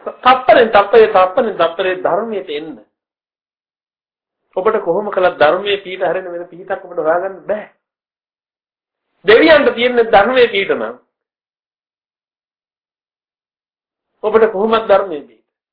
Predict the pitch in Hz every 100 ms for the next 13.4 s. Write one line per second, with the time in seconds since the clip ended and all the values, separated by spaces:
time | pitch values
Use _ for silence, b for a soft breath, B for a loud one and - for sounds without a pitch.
0 | _ _ _ 175 214 226 240 226 233 240
1 | 262 247 202 151 113 110 139 175 185 175
2 | 175 175 175 175 175 190 _ _ _ _
3 | _ _ _ _ _ _ _ _ _ _
4 | _ _ _ _ _ _ _ _ _ _
5 | _ _ _ - 170 175 135 147 151 170
6 | 170 220 180 139 143 160 165 202 240 175
7 | - _ _ _ _ _ _ - 156 160
8 | 127 135 143 - 165 165 175 180 165 208
9 | 113 - _ _ _ _ _ _ _ _
10 | _ _ _ - 160 170 175 160 175 175
11 | 180 180 175 185 190 180 208 190 226 233
12 | 156 113 - _ 160 180 196 170 208 233
13 | 262 247 240